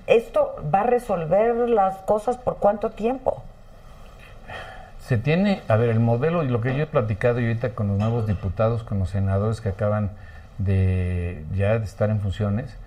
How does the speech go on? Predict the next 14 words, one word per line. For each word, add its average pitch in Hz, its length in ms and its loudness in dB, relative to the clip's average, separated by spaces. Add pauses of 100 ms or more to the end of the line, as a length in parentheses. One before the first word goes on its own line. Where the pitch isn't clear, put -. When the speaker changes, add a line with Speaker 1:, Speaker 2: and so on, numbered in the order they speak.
(340)
Speaker 2:
les 101 200 2
hemos 127 280 2
dicho 127 380 -2
que 107 140 0
el 95 100 4
modelo 101 540 2
de 160 100 -2
gestión 113 480 -2
hay 113 80 -2
que 113 120 -6
reformarlo, 98 680 -2 (960)
que 113 120 2
hay 117 100 6
países 123 480 0